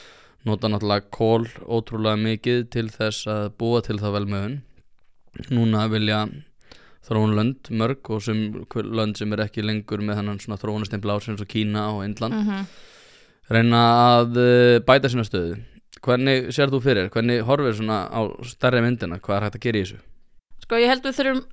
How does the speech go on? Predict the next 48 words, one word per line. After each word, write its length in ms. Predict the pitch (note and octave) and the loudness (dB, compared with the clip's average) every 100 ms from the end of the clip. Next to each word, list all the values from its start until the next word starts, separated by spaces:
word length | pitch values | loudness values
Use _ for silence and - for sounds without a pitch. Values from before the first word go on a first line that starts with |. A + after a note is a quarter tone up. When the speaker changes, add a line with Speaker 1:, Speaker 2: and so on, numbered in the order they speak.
| - | 0
Speaker 2:
að 140 | A#3 B3 | 2 2
minna 180 | B3+ B3+ | 0 0
okkur 160 | A3 | -2
á 100 | G#3+ | -2
það 180 | A#3 G#3+ - - | 2 0 0 -8
hvaðan 360 | - B3 A#3+ A#3 | 0 2 2 -2
kemur, 420 | B3 A3+ G3+ G3 - - - | -2 -2 -4 -8 -14 -16 -14
uh, 180 | A2 - - | -12 -12 -12
eftirspurnin 600 | A#3 - - G#3+ A3+ F#3+ - - - _ _ | -14 -14 -10 -10 -8 -10 -12 -20 -20 _ _
eftir 360 | A3+ G#3 G#3 G3 C#4 G4 | -10 -6 -6 -6 -10 -12
því 180 | - G#3 | -6 -6
sem 140 | G#3+ G3 | -6 -2
þau 100 | A3 | -2
eru 100 | G3+ | -2
til 120 | G#3 | -6
dæmis 160 | G3 G3 | -8 -8
að 60 | G3 | -6
framleiða. 360 | G3+ G3 - G3+ - - - | -6 -4 -6 -10 -16 -20 -6
Það 120 | A3 G#3+ | -4 0
kemur 200 | A#3+ A3 | 0 0
fyrst 200 | A#3 G#3+ | -4 -4
og 60 | |
fremst 260 | G#3 G#3 - G3+ | -8 -8 -10 -10
frá 140 | G3+ G3+ | -4 -2
okkur. 340 | G3+ - - - - - - - - - | -4 -6 -12 -12 -16 -20 -20 -16 -14 -6
Þannig 160 | G3 | -2
að 80 | G#3 | -2
þetta 100 | G#3+ | -2
línulega 340 | G#3+ A3+ A3+ A3 | -2 0 0 0
hagkerfi 440 | G#3+ - G3 F#3+ F#3+ - | -2 -4 -4 -4 -6 -8
sem 200 | - G3+ | -8 -4
að, 200 | F#3+ F#3+ - | -2 -2 0
og 120 | G3 F#3+ | -2 -2
þessi, 300 | G#3 G3 G3 F#3+ G#3+ | -6 -6 -6 -6 -8
sem 140 | - G#3 | -10 -12
sagt, 320 | - G3+ - | -12 -14 -16
svona 220 | - G#3 G#3 | -12 -8 -6
nýfrjálshyggja 680 | G#3+ A#3 A3+ A3 A#3 - G#3+ | -2 -2 -2 -6 -6 -6 -6
sem 120 | G#3+ | -6
er 40 | G#3+ | -6
kannski 220 | G#3+ G#3 | -8 -8
búin 260 | G3+ G#3+ G#3 | -6 -4 -4
að 100 | G#3 | -4
hjálpa 300 | B3 - B3 | -4 -2 -4
okkur 180 | B3 G#3+ | -2 -2
að 60 | G3+ | -2
byggja 240 | B3 A3+ | -2 -4
upp 80 | A3+ | -2